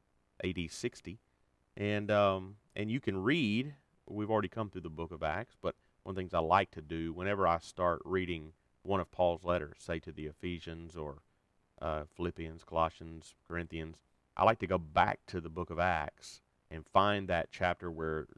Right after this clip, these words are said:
that church started and read, reread, and rethink about, um, the,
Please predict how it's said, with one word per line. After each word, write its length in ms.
that 240
church 380
started 520
and 280
read, 420
reread, 680
and 140
rethink 400
about, 400
um, 460
the, 460